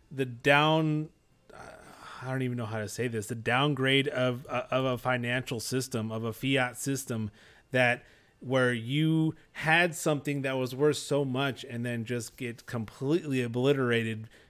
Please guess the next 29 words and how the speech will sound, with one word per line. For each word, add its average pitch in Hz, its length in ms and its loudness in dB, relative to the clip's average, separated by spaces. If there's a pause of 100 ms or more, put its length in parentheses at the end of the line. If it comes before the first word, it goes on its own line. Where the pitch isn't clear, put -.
(100)
because 127 560 0
of 117 460 0 (420)
a 117 480 2
system 143 440 2
that 120 120 4
just 127 260 -4
doesn't 120 520 2
work. 123 360 0 (260)
And 117 360 2
crypto 147 440 2
is 120 120 2
trying 131 300 -2
to 110 60 -4
fix 127 360 -2
that. 117 240 -2
So 127 180 0
it's 123 160 -4
really 147 240 2
interesting 127 580 -2 (520)
to 127 380 2
find 131 300 2
someone 127 340 2
that 120 160 0
has 113 340 -2
lived 135 340 4
that, 143 240 2
because 123 180 -2
I 120 60 2
know, 135 440 2